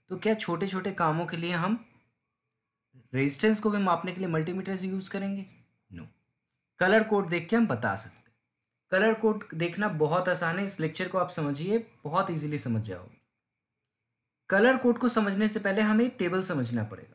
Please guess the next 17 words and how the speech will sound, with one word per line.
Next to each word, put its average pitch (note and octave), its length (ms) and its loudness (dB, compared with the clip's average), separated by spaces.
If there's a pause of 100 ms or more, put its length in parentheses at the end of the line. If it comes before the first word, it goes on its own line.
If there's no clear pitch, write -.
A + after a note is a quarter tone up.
(1040)
इस F3+ 220 -6
कलर A3+ 280 4
कोड G3 280 0
में A#3+ 100 4
ये A#3 300 2
कुछ C4 220 -2
कलर्स F#3+ 420 2
होते A#2+ 220 -2
हैं, - 380 -8 (580)
ब्लैक, C#3+ 600 2 (880)
ब्राउन, C3 600 2 (800)
रेड, C#3 420 2 (1000)
ऑरेंज, D#3+ 500 2 (680)
येलो, C#3 460 2 (880)
ग्रीन, D3 420 0 (580)
ब्लू, D3 480 0 (720)
वायलेट, C#3+ 600 4